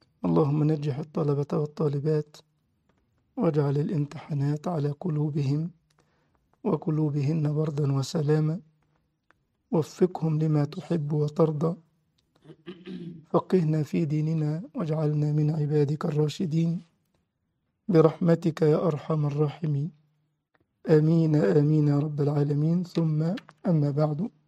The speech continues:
فمرحبا بكم إخوة الإيمان والإسلام في لقاء متجدد وحلقة جديدة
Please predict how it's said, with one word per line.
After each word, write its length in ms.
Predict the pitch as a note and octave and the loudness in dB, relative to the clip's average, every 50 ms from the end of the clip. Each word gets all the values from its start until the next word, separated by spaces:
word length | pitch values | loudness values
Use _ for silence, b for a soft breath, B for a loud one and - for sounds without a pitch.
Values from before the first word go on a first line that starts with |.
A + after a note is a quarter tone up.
| _ _ _ _ _ _ _ _ _ _ _ _ _ _ _ _ _ _ _ B B B B B B B B B | _ _ _ _ _ _ _ _ _ _ _ _ _ _ _ _ _ _ _ B B B B B B B B B
فمرحبا 540 | B - F3 D#3+ E3+ D#3 - - F3+ E3 E3 | B 0 2 4 2 2 2 0 0 2 2
بكم 380 | D3+ C#3+ D3 D3 - - F3+ A3+ | 2 0 0 -2 -4 -4 -4 -4
إخوة 260 | E3 - F3+ E3+ - - | -4 -2 -2 -2 -2 -2
الإيمان 500 | F3 F#3+ B3 F#3+ C#3+ C#3+ C#3+ C#3+ C#3 C#3+ | -4 -4 -2 -2 0 0 0 0 0 -2
والإسلام 720 | D#3 F3+ A3 C#4 - - - D#3 D3+ D3+ D#3 D#3+ E3 A#3 A3+ | -2 -4 -6 -8 -10 -6 -2 0 0 0 0 -2 -4 -8 -10
في 220 | - - - E3+ | -10 -8 -4 -2
لقاء 440 | D3+ C#3+ C#3+ - - - E3 - G#3 | 0 -2 -2 -2 0 0 2 2 2
متجدد 560 | D3 C#3 C#3 C3 - D#3+ C#3 C#3+ D3 C3+ - - - _ _ - - - _ _ _ _ _ _ _ _ _ _ _ _ - | 0 0 0 -2 -2 0 0 0 0 -2 -2 -10 -20 _ _ -20 -20 -20 _ _ _ _ _ _ _ _ _ _ _ _ -8
وحلقة 460 | D#3 - - F3 D#3+ D3+ C#3+ - E3+ | -6 0 2 2 2 2 0 -2 -4
جديدة 540 | D3 D3 C#3 D3+ D#3 D#3+ D3+ D3+ D#3+ D3 | -4 -2 -2 -2 -2 -2 -2 -2 -4 -6